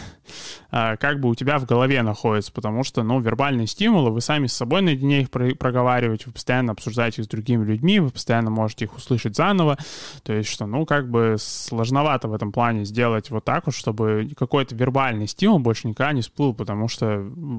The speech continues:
всплывёт он снова или нет, зависит не от вас, вот зависит в том числе от других людей, от, а, и от всяких вот таких вещей. То есть что, поэтому, опять же, что у собак, в принципе, там, у животных это отличная стратегия работает, то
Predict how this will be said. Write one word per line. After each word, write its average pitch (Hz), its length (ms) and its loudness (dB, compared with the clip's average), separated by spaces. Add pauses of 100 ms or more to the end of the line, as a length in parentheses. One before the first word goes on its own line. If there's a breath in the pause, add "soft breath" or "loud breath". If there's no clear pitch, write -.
всплывёт 135 400 0
он 113 80 -2
снова 120 340 0
или 120 100 2
нет, 202 200 4
зависит 131 380 0
не 117 80 -2
от 117 160 -2
вас, 120 300 0 (380 loud breath)
вот 120 180 -2
зависит 143 400 0
в - 40 -20
том 131 180 -2
числе - 240 -2
от 113 80 -2
других 123 380 -4
людей, 151 380 2
от, 123 120 -2
а, 117 500 0
и 110 140 -2
от 107 200 -2
всяких - 280 -4
вот 120 100 -8
таких - 300 -10
вещей. 117 340 -2 (460 loud breath)
То - 80 -4
есть 107 140 -2
что, 107 560 -2
поэтому, 123 500 0
опять 110 240 -2
же, 101 200 -6
что - 220 -10
у 135 140 -8
собак, 143 380 0
в - 40 -20
принципе, 123 520 -2
там, 110 160 -2
у 107 40 -2
животных 123 480 0
это - 180 -2
отличная 120 320 -2
стратегия 113 480 -4
работает, 147 460 0
то - 100 -8